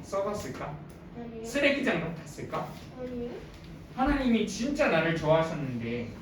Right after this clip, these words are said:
Speaker 1: 어디다 두시겠어? 가장 좋은 곳에 두시겠지. 갓난아기가 태어났는데 그냥 아무 때나 버려?
Speaker 2: 아니요.
Speaker 1: 뭐, 그냥 뭐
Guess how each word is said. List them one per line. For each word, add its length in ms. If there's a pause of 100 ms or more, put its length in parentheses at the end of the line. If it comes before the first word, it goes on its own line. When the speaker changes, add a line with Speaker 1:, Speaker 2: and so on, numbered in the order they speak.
(180)
Speaker 1:
어디다 380
두시겠어? 560 (1200)
가장 320
좋은 320
곳에 200
두시겠지. 640 (1080)
갓난아기가 680
태어났는데 600
그냥 220
아무 200
때나 320
버려? 180 (360)
Speaker 2:
아니요. 200 (920)
Speaker 1:
뭐, 180
그냥 360
뭐 420